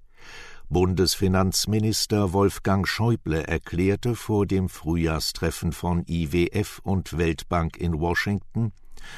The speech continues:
Europa habe gute Gründe, keine Finanzhilfen zu leisten,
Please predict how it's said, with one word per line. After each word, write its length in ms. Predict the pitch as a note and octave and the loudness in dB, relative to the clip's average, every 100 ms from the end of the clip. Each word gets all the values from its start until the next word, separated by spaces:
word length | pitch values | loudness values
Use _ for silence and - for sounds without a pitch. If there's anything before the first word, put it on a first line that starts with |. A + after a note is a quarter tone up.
| - - | -18 0
Europa 800 | A2 A2 F2+ B2+ C3+ C#3 C#3 G#2+ | 6 6 6 4 4 4 4 4
habe 420 | B2+ B2 A#2+ G#2 | 2 2 2 0
gute 460 | - A2+ - G#2+ E2+ | 0 -4 0 0 0
Gründe, 640 | E2 A2+ A#2 F#2 E2 D2+ - | 2 2 2 2 2 2 -2
keine 420 | - E2 D#2 D2+ | -2 0 0 -2
Finanzhilfen 920 | - D#2+ D#2+ F2 E2 - F2 D#2+ F#2 | 0 0 2 2 0 0 0 0 -2
zu 200 | E2+ - | -2 0
leisten, 600 | F#2+ F2+ F2+ F#2+ - A#2 | 2 2 0 -2 -2 -2